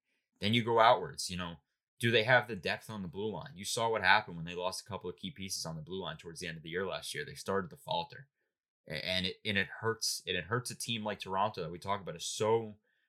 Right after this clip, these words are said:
reliant on their top guys to get going. When you don't have that supplemental help coming from, you know, your third pair of defensemen, your second pair of defensemen, your third line, you struggle mightily. And we saw that in the playoffs. We saw them get, we saw them lose in seven to a team that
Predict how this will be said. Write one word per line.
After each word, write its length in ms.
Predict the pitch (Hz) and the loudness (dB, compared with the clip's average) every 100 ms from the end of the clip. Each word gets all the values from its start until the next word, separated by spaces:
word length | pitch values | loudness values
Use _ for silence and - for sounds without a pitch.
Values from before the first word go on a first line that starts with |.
| - | -6
reliant 640 | 104 95 85 104 101 82 - | -2 -2 2 6 6 4 -4
on 140 | 101 92 | -8 -2
their 140 | 90 | -2
top 340 | - 98 98 - | -2 -2 -2 0
guys 280 | 92 98 | 0 0
to 80 | - | -2
get 200 | - 90 | -6 -4
going. 380 | - 85 87 110 - _ _ _ | -4 -4 -4 -6 -10 _ _ _
When 140 | 95 101 | -6 0
you 80 | |
don't 220 | 127 139 135 | 2 2 2
have 200 | 110 113 | 0 2
that 180 | 104 - | 0 0
supplemental 540 | 107 104 98 95 90 | -4 -4 -6 -6 -8
help 280 | 78 95 - | -4 -4 -4
coming 240 | 104 95 | -8 -8
from, 220 | 85 101 | -6 -6
you 80 | 98 | -6
know, 100 | 92 | -8
your 180 | 95 90 | -6 -8
third 360 | - 101 101 95 | -4 -2 -2 -2
pair 220 | 92 98 | -2 0
of 80 | 92 | 0
defensemen, 460 | - - 95 - 80 | -6 -10 -10 -8 -10
your 80 | 78 | -6
second 340 | - 92 - | -2 -4 -4
pair 260 | 95 92 87 | -4 -4 -4
of 60 | 85 | -6
defensemen, 440 | 92 90 - 78 - _ - | -6 -6 -8 -10 -12 _ -6
your 100 | 95 | -6
third 420 | - - 98 87 - | -6 -2 -2 -4 -6
line, 320 | 80 90 123 _ _ _ _ - | -6 -4 -8 _ _ _ _ -10
you 80 | |
struggle 460 | 113 - 110 107 101 | -6 0 2 2 0
mightily. 500 | 87 95 95 80 80 | -2 0 0 -6 -12
And 120 | 92 | -12
we 80 | 92 | -6
saw 260 | 90 101 95 | -2 2 2
that 160 | 104 | 2
in 60 | 90 | 0
the 60 | 95 | -6
playoffs. 420 | - 101 90 - | -4 -4 -4 -8
We 80 | 85 | -10
saw 280 | - 113 | -2 0
them 200 | 117 113 107 | 0 -4 -2
get, 220 | 110 - _ _ _ _ _ - | -2 -4 _ _ _ _ _ 4
we 100 | 135 | 4
saw 300 | - 160 175 | 10 10 8
them 240 | 170 123 | 4 0
lose 240 | 143 139 | 0 -2
in 80 | 120 | -2
seven 400 | 101 127 123 107 | 0 6 6 4
to 160 | 92 95 | -6 -8
a 60 | |
team 260 | - 123 110 | -6 -6 -4
that 140 | 92 | -4